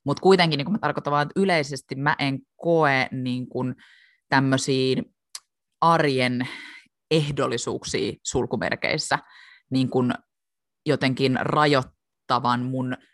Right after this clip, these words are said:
pyyteetöntä rakkautta, vaan jotenkin mä koen niitä ehkä elämää helpottaviksi asioiksi, ja myös jotenkin siinä realistisessa ajatusmaailmassani ajattelen, että niitä vaan välillä tarvitaan, ja myös se, että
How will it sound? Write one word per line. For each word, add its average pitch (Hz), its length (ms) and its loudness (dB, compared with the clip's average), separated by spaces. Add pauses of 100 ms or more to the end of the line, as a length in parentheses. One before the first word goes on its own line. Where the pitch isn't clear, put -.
(200)
pyyteetöntä 123 760 0
rakkautta, - 760 -2 (320)
vaan 131 180 0
jotenkin 131 340 -4
mä 127 100 -4
koen 127 300 -2
niitä 127 200 -6
ehkä 127 260 -6
elämää 131 380 0
helpottaviksi 156 720 -4
asioiksi, 131 640 -2 (280)
ja 127 60 -4
myös 131 320 2
jotenkin 127 420 -2
siinä 127 460 -2 (500)
realistisessa 127 1300 0
ajatusmaailmassani 123 1300 -2 (400)
ajattelen, 123 500 0
että 123 140 -2
niitä 127 300 -4
vaan 123 340 0 (280)
välillä 135 380 0
tarvitaan, 127 840 -2 (380)
ja 120 380 -2 (140)
myös 139 380 -2
se, 135 200 0
että 127 420 -6